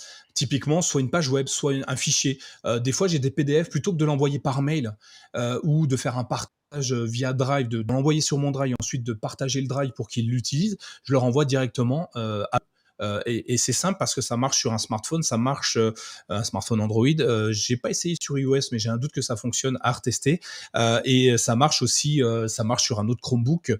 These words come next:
Et moi, je trouve ça vraiment génial. Euh, ça me permet d'éviter l'étape, euh, « Tiens, je te la mets sur la clé U S B, sur ton disque dur externe, tiens, je te passe la clé. » tiens, faut que je monte trois étages, faut, oh là là, c'est compliqué. Euh,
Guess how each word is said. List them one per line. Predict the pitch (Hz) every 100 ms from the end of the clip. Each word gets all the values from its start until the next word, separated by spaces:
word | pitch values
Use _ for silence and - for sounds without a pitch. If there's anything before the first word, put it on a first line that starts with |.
| - - -
Et | 117
moi, | 147
je | -
trouve | 123
ça | -
vraiment | 123 120 147 180
génial. | 139 123 139 165
Euh, | 120
ça | 117 113
me | 110
permet | 117 139 165
d'éviter | 120 131 147 143 - 170 175
l'étape, | 143 139 123 151 156 127
euh, « | 127 - - - -
Tiens, | 156 165
je | -
te | 135
la | 123
mets | 143
sur | - 120
la | 117
clé | -
U | 147 147
S | 147 123
B, | 131 143 143
sur | -
ton | -
disque | 123 127 - 143
dur | 131 131
externe, | 131 - 139 135 139
tiens, | - 131
je | -
te | 107
passe | - 139 -
la | 131
clé. » | 127 139 139 165 - - - -
tiens, | 151 147
faut | - 120
que |
je | 113
monte | 123
trois | - 135 131
étages, | 135 - 139 147 151
faut, | - - 123
oh | 127 117
là | 107
là, | 110
c'est | - -
compliqué. | 143 - 117 - 139 - - - _
Euh, | 107 107 104